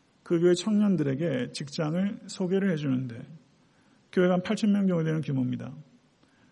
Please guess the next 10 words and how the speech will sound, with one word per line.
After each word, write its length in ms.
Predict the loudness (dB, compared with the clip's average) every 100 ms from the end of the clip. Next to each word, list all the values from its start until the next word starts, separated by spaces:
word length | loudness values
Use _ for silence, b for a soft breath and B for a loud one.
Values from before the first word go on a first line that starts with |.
| b b -2
그러면 240 | 0 0
청년들에게 960 | 2 2 4 4 4 2 0 -2 -4 -2
일 180 | 2 4
년의 220 | 4 2
청년들을 760 | 2 2 2 2 2 0 -2 -4
한 180 | -4 -2
다섯 340 | -2 0 0
가정 260 | 2 2 0
정도 240 | 0 0
묶어서 640 | -2 -2 -4 -2 -4 -4